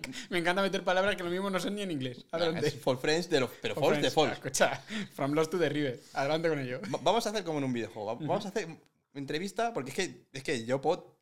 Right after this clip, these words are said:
Speaker 2: puedo tirar de freno de mano, porque se me puede pi-, pirar la
Speaker 1: No,
Speaker 2: olla.
Speaker 1: a ver, a ver, a ver.
Speaker 2: Va a ser, mm, vamos a poner, establecer niveles. Di-, fácil,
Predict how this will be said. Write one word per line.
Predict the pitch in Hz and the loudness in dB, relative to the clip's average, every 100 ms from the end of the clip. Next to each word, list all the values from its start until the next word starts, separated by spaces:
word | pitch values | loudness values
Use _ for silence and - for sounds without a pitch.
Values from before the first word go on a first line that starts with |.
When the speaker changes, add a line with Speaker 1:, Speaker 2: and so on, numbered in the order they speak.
| _ | _
Speaker 2:
puedo | - 202 | -4 2
tirar | 135 | 2
de | 120 | 2
freno | 135 120 | 0 -2
de | 123 | 2
mano, | 175 120 | 2 2
porque | 113 110 | -2 -4
se | 120 | -6
me | 110 | -4
puede | 160 120 | -4 -2
pi-, | 113 110 104 | -4 -8 -6
pirar | 113 113 | -6 -4
la | |
Speaker 1:
No, | 151 | -2
Speaker 2:
olla. | 101 | -2
Speaker 1:
a | |
ver, | 101 | -2
a | 101 | -2
ver, | 104 | -2
a | |
ver. | 104 110 - 143 | -2 -4 -6 -6
Speaker 2:
Va | |
a | |
ser, | 139 - | -2 -4
mm, | 120 131 127 - - | -4 -8 -10 -18 -8
vamos | 165 | -2
a | 202 | -2
poner, | 180 147 | -2 -4
establecer | 143 151 202 175 | -2 0 0 0
niveles. | 160 117 110 - | -2 -2 -4 -4
Di-, | 143 | -2
fácil, | - 180 - 214 294 | 2 2 2 -4 -4